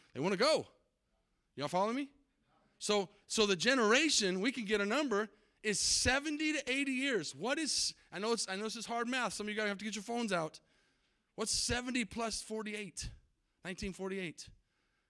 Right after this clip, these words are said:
Two thousand eighteen. Boom. That's okay. That's, <laughs> we're speaking. Did y'all catch that? Nineteen forty-eight plus seventy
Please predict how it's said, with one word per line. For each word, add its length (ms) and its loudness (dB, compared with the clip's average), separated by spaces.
Two 160 -10
thousand 480 -12
eighteen. 460 -16
Boom. 380 -10
That's 160 -12
okay. 320 -6
That's, 340 -2
<laughs> 60 -16
we're 200 2
speaking. 500 -4
Did 360 -4
y'all 200 6
catch 280 4
that? 340 -2
Nineteen 400 2
forty-eight 760 4
plus 260 0
seventy 680 -2